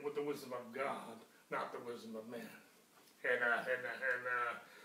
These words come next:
we've been talking about, uh, how we need to have a relationship with God. We need to have a relationship with wisdom. We talked, uh, several weeks ago, I think about, about, about two weeks ago now, how even in Proverbs it, it, it portrays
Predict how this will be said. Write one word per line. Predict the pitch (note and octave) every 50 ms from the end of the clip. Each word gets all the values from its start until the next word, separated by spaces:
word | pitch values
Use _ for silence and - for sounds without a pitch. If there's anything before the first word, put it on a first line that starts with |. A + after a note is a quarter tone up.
| - -
we've | - D#3
been | D#3 D3+
talking | D3 F3 F3 F3 F3+ E3+
about, | D#3 D3+ D3+ D#3
uh, | D#3+ D#3 D3 C#3 C#3 - - -
how | D3+ D3+ D3+ D3 C#3+ C#3+ C#3 -
we | D3+ D#3 D3
need | D3+ D#3 D3
to | D3 C#3+
have | D3+ D3+ D3
a | C#3+
relationship | C#3+ D3 D3 D3 C#3+ D3 E3 F3 - - - - - - - - A3 A3 - -
with | G#3+ G3+ -
God. | - - - G#2+ - - - - - - - - - - - - -
We | C#3+ C#3
need | C#3+
to | C#3+
have | C#3 C#3+ C#3+
a | C#3
relationship | D3 D3 C#3+ D3 D#3+ F#3 E3 - E3 D3 - - D3 C#3 A#2+ - - - - - - -
with | D3+ - A#2+ A#2+ A#2
wisdom. | B2 A#2 A2 G2+ G2 G2+ - G2 - E2 D3+ - - - - - - - - - - - - -
We | C#3 C3+
talked, | C3+ D#3+ D3 - - -
uh, | D3 C3+ C3 - -
several | - D#3+ D3+ C#3+ C#3+ C#3+
weeks | C#3+ C#3 -
ago, | - C#3 C3+ C3+ C3+ C3 C3 C3 -
I | C3+ C3
think | C3+ C3+ C3
about, | B2+ B2+ B2 A#2+ B2+
about, | C3+ C3+ C3+ C#3 C3+ B2+ B2+ B2+ C3 B2+
about | C3 B2+ B2+ B2 - -
two | - D#3+ D3 C#3
weeks | C#3 C3 - -
ago | - C3 B2+ B2 B2
now, | A#2+ A#2+ B2 A#2 A2+ - - - - - - - - - - - - - - - -
how | D#3 D3+ C#3 C3+ - - - - - - - -
even | - F3+ F3 E3+ D#3
in | D3
Proverbs | - - - D#3+ E3+ E3+ D#3+ D#3 D3+ D3 - C#3+
it, | C#3
it, | C#3+ D3 C#3+ C#3+ C3+ - - - - - - - - - -
it | - -
portrays | D#3 C#3+ - - - - F#3+ F#3+ F3 D#3+